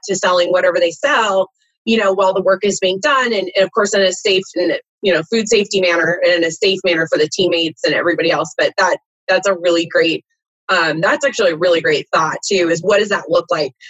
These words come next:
Like, if you get into a repair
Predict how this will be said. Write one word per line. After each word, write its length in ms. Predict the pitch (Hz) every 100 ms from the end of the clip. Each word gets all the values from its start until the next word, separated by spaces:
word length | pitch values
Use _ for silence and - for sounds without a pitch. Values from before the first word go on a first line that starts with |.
| - -
Like, 180 | 202 190
if 100 | 196
you 180 | 196 214
get 180 | 214 202
into 500 | 202 208 202 - 190 -
a 180 | 180 170 165
repair 680 | 175 175 - 220 208 185 170